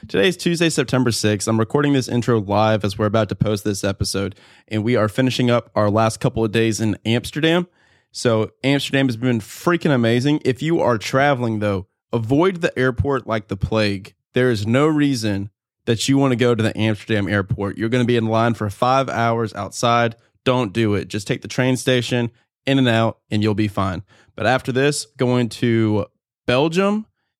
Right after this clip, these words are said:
then Budapest, Hungary, and Portugal. So it's gonna be a cool next couple of weeks, and you're gonna hear a lot from me.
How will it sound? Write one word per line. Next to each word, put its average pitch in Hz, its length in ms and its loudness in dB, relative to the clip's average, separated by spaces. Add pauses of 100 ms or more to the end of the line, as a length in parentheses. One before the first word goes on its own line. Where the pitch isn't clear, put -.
(100)
then 117 460 2
Budapest, 135 720 -2
Hungary, 156 720 0
and 117 520 0
Portugal. 98 580 -4 (140)
So 107 300 -2 (160)
it's - 100 -18
gonna 208 120 0
be 208 180 0
a - 20 -20
cool 202 240 0
next 190 380 -2
couple 160 300 0
of 131 60 2
weeks, 117 300 0
and 98 120 -2
you're 113 80 0
gonna 120 140 0
hear 120 140 4
a 113 60 2
lot 113 240 0
from 98 160 -2
me. 98 220 -4